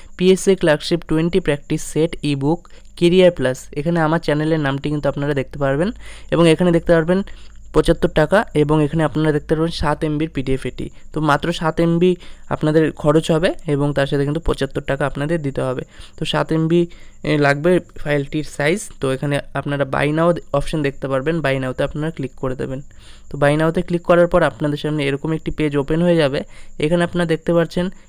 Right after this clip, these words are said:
এখানে আপনার নাম দিতে হবে, এখানে আপনার ইমেল আইডি দিতে হবে এবং এখানে আপনার ফোন নম্বর দিতে হবে এবং এখানে নেক্সট বাটনে ক্লিক করে দিতে হবে।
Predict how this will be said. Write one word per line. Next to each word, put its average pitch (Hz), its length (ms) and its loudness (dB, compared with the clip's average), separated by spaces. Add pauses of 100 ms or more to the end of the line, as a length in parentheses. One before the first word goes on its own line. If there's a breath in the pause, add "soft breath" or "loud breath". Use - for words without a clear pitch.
(400 soft breath)
এখানে 160 220 2
আপনার 156 240 -2
নাম 135 220 0
দিতে 156 200 -2
হবে, 160 240 0
এখানে 147 220 -2
আপনার 143 240 -2 (120)
ইমেল 151 240 0
আইডি 151 240 2
দিতে 151 220 -2
হবে 139 280 -2
এবং 139 240 -4
এখানে 143 220 -4
আপনার 143 220 -6
ফোন 143 260 -6
নম্বর 151 260 -4
দিতে 135 220 -6
হবে 135 220 -2 (380 soft breath)
এবং 135 200 -2
এখানে 156 240 -2 (140)
নেক্সট 151 320 -2
বাটনে 147 400 -4
ক্লিক 131 220 -6
করে 147 220 0 (420 soft breath)
দিতে 139 220 -2
হবে। 127 260 -2